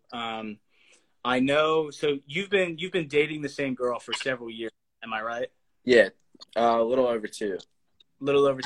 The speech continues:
Speaker 1: two years. Okay. So, like, what, what role? 'Cause, like, I've been, I've been with my fiance for, like, ten years. Um, and, like, she's literally been there since, like,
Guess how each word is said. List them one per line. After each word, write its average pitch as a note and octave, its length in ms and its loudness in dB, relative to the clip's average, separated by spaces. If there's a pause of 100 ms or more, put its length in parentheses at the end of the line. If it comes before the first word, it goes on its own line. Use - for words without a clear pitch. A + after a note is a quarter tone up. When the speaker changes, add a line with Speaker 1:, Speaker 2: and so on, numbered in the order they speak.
Speaker 1:
two C3 100 -2
years. A2+ 300 -6 (120)
Okay. G#2 200 -6 (520)
So, C#3+ 200 4
like, C3+ 240 2 (100)
what, F#3 360 4
what G#3 240 6
role? E3 320 8
'Cause, D#3 260 -6
like, C#3 260 -2 (260)
I've C#3 220 0
been, D3 400 -4
I've C#3+ 120 -2
been D#3+ 120 -4
with D#3 160 -8
my C3+ 120 -2
fiance B2+ 520 -4
for, B2+ 140 -6
like, A2 160 -6
ten A#2+ 240 -8
years. A#2+ 400 -6 (420)
Um, A2 500 -8 (280)
and, A#2 300 -4
like, C#3 140 -2
she's A#2+ 300 -4
literally A#2 280 0
been A2+ 220 -4
there A2+ 180 0
since, A2+ 320 -6
like, G#2 260 -2